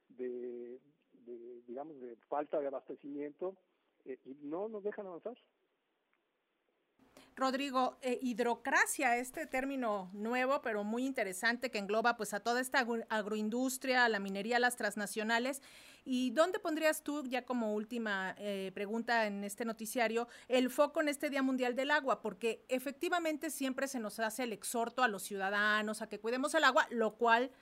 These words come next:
Speaker 2: no sobra, porque tampoco hay que desperdiciar la poca agua que tenemos, pero, pues, parece que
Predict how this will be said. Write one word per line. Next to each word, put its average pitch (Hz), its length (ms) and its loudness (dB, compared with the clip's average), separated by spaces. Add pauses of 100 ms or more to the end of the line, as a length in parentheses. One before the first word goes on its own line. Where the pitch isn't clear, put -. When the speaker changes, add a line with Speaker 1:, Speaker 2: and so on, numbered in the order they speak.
(120)
Speaker 2:
no 202 180 -4
sobra, 214 520 2
porque - 180 -12
tampoco 170 340 -10
hay 196 80 -6
que 202 120 -8
desperdiciar 175 580 -4 (280)
la 226 240 8
poca 240 360 6
agua 214 240 2
que 214 100 -8
tenemos, 220 500 -4 (280)
pero, 247 440 6
pues, 247 160 2
parece 349 440 2
que 269 360 4